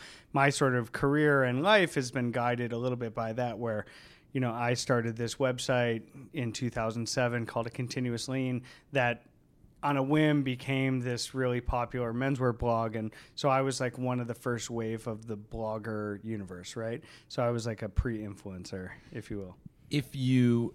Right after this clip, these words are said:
Speaker 2: uh, are a fan of the show, you may have heard and you may have been either looking forward to or learned a lot about watches by listening to the Ben Clymer podcast. Uh, a little behind the scenes here. Michael, you're to thank for that. I think you introduced me to Ben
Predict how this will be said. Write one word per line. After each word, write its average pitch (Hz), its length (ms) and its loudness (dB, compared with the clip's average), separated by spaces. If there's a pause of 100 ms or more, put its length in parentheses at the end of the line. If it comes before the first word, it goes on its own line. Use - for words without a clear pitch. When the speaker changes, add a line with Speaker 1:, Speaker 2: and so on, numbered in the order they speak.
Speaker 2:
uh, 90 440 2
are 98 160 4
a 95 40 4
fan 127 220 4
of 110 80 4
the 104 40 4
show, 90 260 2
you 98 140 2
may 98 180 4
have 92 120 4
heard 87 520 2
and 92 140 0
you 87 60 2
may 90 140 4
have 85 180 2
been 80 400 4 (500)
either 90 220 2
looking 104 320 0
forward 110 420 6
to 101 220 2
or 95 160 4
learned 101 320 2
a 95 60 2
lot 85 420 -2 (340)
about 82 540 0 (720)
watches 98 460 2
by 92 140 2
listening 90 320 -2
to 85 40 0
the 82 100 -2
Ben 82 240 -2
Clymer 110 340 -4
podcast. 85 640 2 (460)
Uh, 95 100 0
a 98 80 4
little 117 200 2
behind 113 260 2
the 110 60 0
scenes 135 300 -4
here. 127 260 0 (300)
Michael, 120 260 2
you're 117 160 6
to 107 100 4
thank 123 260 2
for 95 120 0
that. 87 380 2
I 95 100 0
think 95 220 -2
you 101 280 4
introduced 98 480 -2
me 104 100 -2
to 90 60 0
Ben 92 540 0